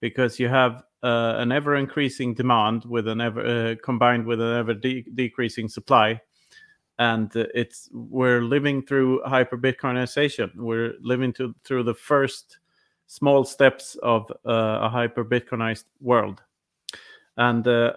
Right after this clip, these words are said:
I, I, I don't know how, how many of you saw this, but I, I, uh,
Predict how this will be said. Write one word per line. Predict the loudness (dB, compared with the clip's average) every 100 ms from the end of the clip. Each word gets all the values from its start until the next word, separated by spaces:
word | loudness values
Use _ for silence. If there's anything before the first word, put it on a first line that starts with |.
| _
I, | 2 2 2 2
I, | 2 4 4
I |
don't | 4 4
know | 4 4
how, | 2 2
how | 2 4
many | 4 4
of | 4 4
you | 0
saw | 4 6 8
this, | 6 2
but | 0 2 6
I, | 4 6 4 2 -6 _ _
I, | -2
uh, | 0 0 -2